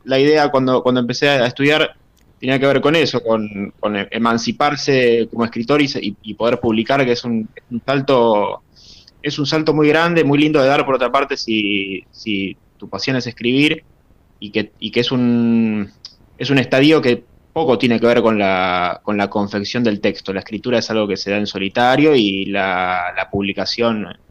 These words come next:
interviene en un montón de fuerzas <laughs> externas que, que ayudan y, y, y favorecen ese proceso, y hay un montón de tecnologías y saberes que, que hay que dominar. El libro no es un objeto complejo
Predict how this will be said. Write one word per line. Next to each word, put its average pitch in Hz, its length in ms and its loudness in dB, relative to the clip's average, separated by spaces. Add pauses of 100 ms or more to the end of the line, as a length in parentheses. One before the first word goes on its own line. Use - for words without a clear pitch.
(300)
interviene 104 400 0
en 104 60 0
un 104 100 -2
montón 101 360 -6
de 101 120 -6
fuerzas 107 640 -6 (280)
<laughs> - 280 -20
externas 123 600 0
que, 95 520 -2
que - 60 -8
ayudan 113 400 0
y, 101 40 -6 (180)
y, 95 260 -10
y 92 80 -16
favorecen 98 480 -4
ese 104 160 -6
proceso, 127 400 2
y 117 60 4
hay 113 80 2
un 104 80 -2
montón 107 240 -2
de 110 80 -2
tecnologías 107 760 -4
y 107 60 -10
saberes 104 500 -2
que, 87 360 -8 (1160)
que 104 120 -4
hay 107 80 0
que 110 120 0
dominar. 110 420 2
El 104 120 2
libro 123 240 4
no 120 80 2
es 120 100 -2
un 117 100 -2
objeto 117 500 -2 (340)
complejo 135 880 0